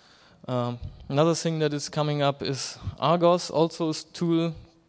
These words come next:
made by Steve Kemp. Again, he does nothing else but writing tools for Xen. <laughs>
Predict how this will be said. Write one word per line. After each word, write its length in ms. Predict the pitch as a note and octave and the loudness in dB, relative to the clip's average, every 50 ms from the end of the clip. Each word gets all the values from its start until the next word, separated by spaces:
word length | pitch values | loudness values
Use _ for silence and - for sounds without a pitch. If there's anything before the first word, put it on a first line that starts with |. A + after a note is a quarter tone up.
| _ _ _ | _ _ _
made 260 | - D3+ D#3 D#3+ D#3 | -2 0 0 0 2
by 300 | D#3 D#3 D3 D3+ D3 D3+ | 2 4 4 4 4 0
Steve 400 | D3+ D#3 - - E3 E3 D#3 - | -2 -4 -6 -6 -6 -6 -6 -6
Kemp. 380 | - D#3+ D3 D#3+ F3 F3 - - | -4 -2 -2 -2 -2 -4 -6 -8
Again, 400 | - C#3 C#3 D3 D#3+ E3 D#3+ D#3+ - - - - _ _ - - G2+ G#2 - | -6 -2 0 0 0 0 -4 -6 -10 -16 -20 -20 _ _ -20 -20 -20 -18 -12
he 160 | B2 C#3+ D#3+ | -6 -4 -4
does 400 | D#3 D#3 - E3 D#3+ D#3+ - - | -4 2 4 6 6 6 4 2
nothing 340 | D3+ D#3 F3 - - F3 D3 | 2 2 2 2 -2 0 2
else 260 | C#3 C#3+ D3+ D#3 D3+ | 4 4 2 2 0
but 200 | - D3+ C#3+ - | -2 -2 -2 2
writing 520 | C3+ C3 C3+ C3+ C3 C#3 C3+ C3+ C#3 C#3+ C#3 | 2 2 2 2 0 -4 -4 -4 -6 -8 -8
tools 280 | - - E3+ E3+ D#3+ - | -4 -2 -2 -2 -2 -2
for 160 | - D3 C3 | -2 -2 -2
Xen. 340 | - - C3 B2+ D3 F3+ G3 - - - - - - - - - - - - | -2 -2 -2 -2 -2 -2 -4 -8 -12 -16 -16 -16 -16 -16 -16 -16 -18 2 4
<laughs> 360 | - - - - - - - | 6 6 6 6 4 0 -2